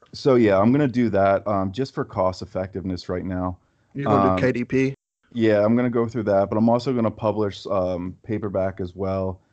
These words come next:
Speaker 2: Yeah,
Speaker 1: Um,
Speaker 2: you gotta
Speaker 1: I'm
Speaker 2: have
Speaker 1: act-
Speaker 2: a couple paperbacks, man. At
Speaker 1: Yeah,
Speaker 2: least,
Speaker 1: dude,
Speaker 2: at least
Speaker 1: you
Speaker 2: for
Speaker 1: have
Speaker 2: yourself.
Speaker 1: to.
Speaker 2: Yeah, yeah. <laughs>
Speaker 1: Expe-, exactly. Like, you know, like, I wanna frame it or something. Like, I,
Speaker 2: <laughs> Yeah.
Speaker 1: I never thought I'd write a book, <laughs> you know?
Speaker 2: Right on, man. So how long did it take you from the time you were like, "I'm gonna write a book," and you started your first page or whatever,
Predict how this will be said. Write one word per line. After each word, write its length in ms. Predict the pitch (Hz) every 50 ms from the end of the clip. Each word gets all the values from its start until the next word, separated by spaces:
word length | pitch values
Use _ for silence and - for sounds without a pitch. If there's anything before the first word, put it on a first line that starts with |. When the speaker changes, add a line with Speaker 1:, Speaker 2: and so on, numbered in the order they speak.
| _ _ _ -
Speaker 2:
Yeah, 140 | - 120 104
Speaker 1:
Um, 220 | - 98 98 98
Speaker 2:
you 60 | - 139
gotta 180 | - 135 127
Speaker 1:
I'm 80 | 113 120
Speaker 2:
have 200 | 127 156 196 185
Speaker 1:
act- 80 | -
Speaker 2:
a 20 | -
couple 240 | 135 123 - 113 -
paperbacks, 600 | - 117 110 107 107 - - - - - - -
man. 280 | 113 113 110 123 127
At 60 | 123
Speaker 1:
Yeah, 60 | 117 117
Speaker 2:
least, 240 | 113 110 110 -
Speaker 1:
dude, 180 | - 120 127 123
Speaker 2:
at 20 |
least 140 | 139 120 104
Speaker 1:
you 20 | 92
Speaker 2:
for 80 | 95
Speaker 1:
have 80 | 92 92
Speaker 2:
yourself. 340 | 98 - 123 117 113 123 87
Speaker 1:
to. 160 | 87 - - -
Speaker 2:
Yeah, 160 | 127 120 107
yeah. 300 | 107 104 101 - 139 139 - _ _ _ - 143
<laughs> 60 | 139
Speaker 1:
Expe-, 400 | - 143 123 - - 196 151 127
exactly. 540 | 139 135 117 104 120 127 131 123 110 104 95
Like, 100 | 95 101
you 40 | 113
know, 120 | 117 113
like, 180 | 110 110 110 110
I 60 | 117
wanna 180 | 127 135 110
frame 340 | 95 - - 104 107 127 127
it 120 | 101 87 92
or 60 | 95
something. 340 | 92 - 113 117 113 104 92
Like, 180 | 95 101 - - -
I, 100 | 160 175
Speaker 2:
<laughs> 40 | -
Yeah. 100 | 135 135
Speaker 1:
I 40 |
never 200 | 156 - 113 101
thought 220 | 107 - 107 104 104
I'd 100 | 101 101
write 220 | 101 104 101 98
a 40 | 98
book, 360 | 92 92 110 117 135 139 -
<laughs> 120 | - - -
you 140 | 135 127
know? 80 | 151 139
Speaker 2:
Right 220 | 117 - 147 -
on, 280 | 117 117 123 131 110 101
man. 360 | - - - 101 120 131 143 -
So 160 | - 151 143
how 160 | 147 160 165
long 160 | 180 180 180
did 120 | 175 170 165
it 100 | 156 -
take 220 | 170 170 165 -
you 60 | 156
from 180 | 156 - 143 143
the 60 | 143
time 280 | 139 - 135 139 143 139
you 60 | 139
were 40 | 131
like, 140 | 117 - -
"I'm 140 | 143 156 165
gonna 180 | 180 185 175
write 180 | 160 156 156 160
a 20 | 151
book," 380 | 143 - 143 143 143 - -
and 60 | 127
you 60 | 139 135
started 380 | - - - 143 135 139 135
your 80 | 135 135
first 300 | - - 139 143 139 _
page 280 | - 135 135 135 135
or 80 | 139 135
whatever, 480 | 135 135 135 131 131 123 131 127 127